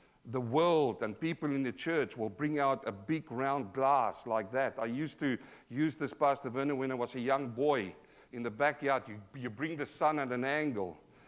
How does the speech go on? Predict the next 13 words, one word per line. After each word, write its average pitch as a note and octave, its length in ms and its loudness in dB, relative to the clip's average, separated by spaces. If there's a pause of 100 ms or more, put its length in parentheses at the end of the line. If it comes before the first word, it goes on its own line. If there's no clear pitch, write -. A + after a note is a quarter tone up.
(180)
and, A2 220 -4
and A#2+ 160 0
then B2 120 2
you B2 160 2
focus D3+ 500 2
it D3+ 120 -2
on, C3 160 4
on B2 220 0
a A2 60 0
leaves D3 600 2
or A#2+ 180 2
on A2 100 -2
something. B2 720 0